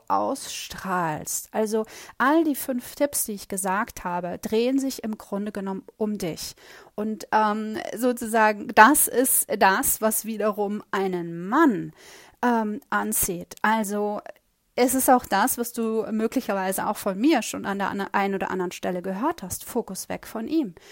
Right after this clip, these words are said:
Fokus hin zu dir. Und du hast alles in dir, um Schritt für Schritt letztendlich,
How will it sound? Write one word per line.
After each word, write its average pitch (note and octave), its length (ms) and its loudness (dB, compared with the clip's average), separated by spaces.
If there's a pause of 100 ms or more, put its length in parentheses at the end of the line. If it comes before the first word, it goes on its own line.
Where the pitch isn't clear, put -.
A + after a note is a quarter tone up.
(280)
Fokus - 520 -6
hin G3+ 220 -6
zu G3 220 -8
dir. G#3+ 480 -4
Und G3+ 80 -6
du G#3 100 -6
hast - 340 -4
alles - 440 -2
in G3 320 -8
dir, G#3 440 -2 (360)
um A#3+ 420 0 (140)
Schritt A3+ 500 -2
für - 240 -12
Schritt B3+ 560 -4 (100)
letztendlich, G3 1040 -4